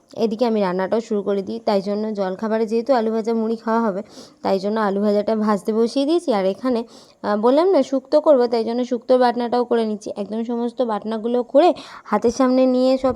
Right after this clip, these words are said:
কিছু জোগাড় করে নিলে না, খুব তাড়াতাড়ি রান্না হয়ে যায়। তো তাই জন্য সেইভাবেই আর কি রান্নাটা কমপ্লিট করছি। আর এখানে আলু ভাজাটাও হয়ে গেছে, এবার আলু ভাজাটা তুলে নিয়ে তারপর এখানে আবার এঁচোড়টাকেও একটা চু-, প্রেশারের মধ্যে দিয়ে সেদ্ধ করতে বসিয়ে দিলাম।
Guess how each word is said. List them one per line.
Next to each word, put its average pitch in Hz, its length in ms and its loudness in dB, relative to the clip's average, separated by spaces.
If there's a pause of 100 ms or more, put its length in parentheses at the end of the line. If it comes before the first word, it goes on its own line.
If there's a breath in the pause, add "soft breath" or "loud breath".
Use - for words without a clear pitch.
কিছু 254 220 -4
জোগাড় 254 280 -2
করে 277 220 2
নিলে 320 260 0
না, 214 120 -2
খুব 240 160 -6
তাড়াতাড়ি 254 380 0
রান্না 190 340 -4
হয়ে 185 140 -4
যায়। 185 160 -6 (420 loud breath)
তো 233 100 -4
তাই 233 220 0
জন্য 247 340 -2
সেইভাবেই 247 500 2
আর 240 100 0
কি 247 120 -4
রান্নাটা 220 460 -2
কমপ্লিট 220 400 -4
করছি। 220 360 -6 (720 soft breath)
আর 220 180 -6
এখানে 226 280 -2
আলু 208 240 -2
ভাজাটাও 240 400 2
হয়ে 220 200 2
গেছে, 233 240 -2
এবার 240 140 2
আলু 202 220 0
ভাজাটা 226 400 -2
তুলে 233 320 -4
নিয়ে 285 220 -2 (1200)
তারপর 220 320 0
এখানে 220 380 -2
আবার 233 180 0 (400 loud breath)
এঁচোড়টাকেও 254 480 0
একটা 254 280 -2
চু-, 226 240 -12
প্রেশারের 233 400 0
মধ্যে 233 300 -2
দিয়ে 269 180 -4
সেদ্ধ 220 260 0
করতে 208 280 0
বসিয়ে 190 280 -4
দিলাম। 180 240 -4